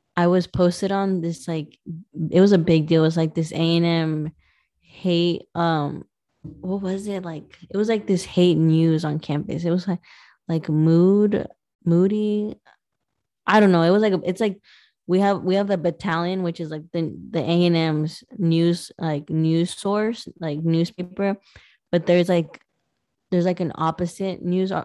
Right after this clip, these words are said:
paper, which is, like, all things hate, uh, on A and M. I forgot the appropriate, like,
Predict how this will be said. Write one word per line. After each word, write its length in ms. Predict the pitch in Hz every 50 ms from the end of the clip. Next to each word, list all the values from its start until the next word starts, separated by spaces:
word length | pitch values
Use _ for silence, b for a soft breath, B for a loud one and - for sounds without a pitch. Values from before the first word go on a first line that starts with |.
| - -
paper, 460 | - 190 190 190 - 196 196 196 196
which 240 | 185 170 165 165 -
is, 160 | 160 160 156
like, 220 | 160 143 151 151 -
all 300 | - 156 156 156 156 156
things 360 | 156 165 165 160 156 156 -
hate, 460 | - - - 165 165 165 160 - - -
uh, 80 | -
on 360 | 156 151 151 160 156 156 151
A 220 | - 160 160 160 160
and 100 | 156 156
M. 280 | 156 165 175 185 196 -
I 80 | 170 180
forgot 380 | - - 190 196 202 202 202 -
the 60 | 180
appropriate, 640 | 165 _ - 160 156 165 - - 160 151 151 135 -
like, 240 | 143 98 - _ _